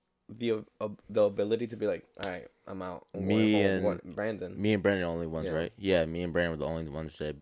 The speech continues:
Speaker 2: to be able to take our, like, "All right, we're outta here." That's when Henny just sent the, uh, you see the Snapchat memory
Speaker 1: No.
Speaker 2: of me hopping the fence? It's,
Speaker 1: Oh
Speaker 2: it's
Speaker 1: my
Speaker 2: on Snapchat. So it was me
Speaker 1: God.
Speaker 2: hopping the fence, leaving. And I was like, "Yo, that definitely was, like, two in the morning,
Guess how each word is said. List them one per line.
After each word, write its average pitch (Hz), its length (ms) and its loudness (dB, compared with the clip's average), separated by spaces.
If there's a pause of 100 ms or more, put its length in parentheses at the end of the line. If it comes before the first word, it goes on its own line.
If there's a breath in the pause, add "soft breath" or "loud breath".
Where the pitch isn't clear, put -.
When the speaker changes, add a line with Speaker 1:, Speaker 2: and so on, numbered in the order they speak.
(100)
Speaker 2:
to - 140 -6
be 82 160 -4
able 82 160 -2
to - 40 -12
take - 320 -8 (720 soft breath)
our, 85 200 2
like, 80 280 -4
"All 87 80 0
right, 78 160 0
we're 82 140 -2
outta 78 220 -2
here." 80 200 -4 (160)
That's 104 160 0
when 123 120 2
Henny 110 200 0
just 117 200 -4
sent 101 220 0
the, 87 140 2
uh, 82 200 2
you 82 140 -2
see 107 160 -2
the 101 40 0
Snapchat 87 800 -2
memory 87 400 -2
Speaker 1:
No. 85 80 2
Speaker 2:
of 82 60 -4
me 90 120 -2
hopping 85 300 -2
the 76 80 -4
fence? - 360 -4 (680 loud breath)
It's, 113 180 2
Speaker 1:
Oh 123 60 -4
Speaker 2:
it's 120 140 0
Speaker 1:
my 120 40 4
Speaker 2:
on 107 60 2
Snapchat. 95 400 0
So 117 120 2
it 107 80 4
was 117 140 4
me 117 120 2
Speaker 1:
God. 120 60 0
Speaker 2:
hopping 120 240 4
the 113 80 0
fence, 98 320 2
leaving. 92 420 0 (340 loud breath)
And 123 100 6
I - 20 10
was 120 80 6
like, 110 160 4
"Yo, 113 80 6
that 104 220 4
definitely 101 240 4
was, 135 120 4
like, 113 240 0
two 123 300 4
in 117 60 6
the 113 60 4
morning, 87 480 4